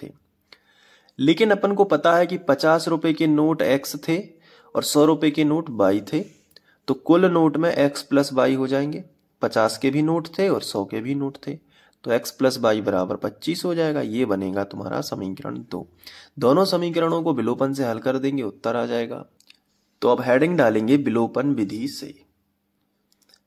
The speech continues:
तो अब विलोपन विधि में पहले पहला समीकरण लिख लेते हैं,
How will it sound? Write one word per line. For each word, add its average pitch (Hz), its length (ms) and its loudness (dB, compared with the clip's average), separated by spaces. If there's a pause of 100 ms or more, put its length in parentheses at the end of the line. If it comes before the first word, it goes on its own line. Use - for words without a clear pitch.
(120)
तो - 80 -2
अब 98 180 -4
विलोपन 143 380 4
विधि 139 380 2
में 113 380 -4
पहले 120 320 0
पहला 107 360 0
समीकरण 139 460 0
लिख 139 180 -4
लेते 135 280 0
हैं, 135 240 -10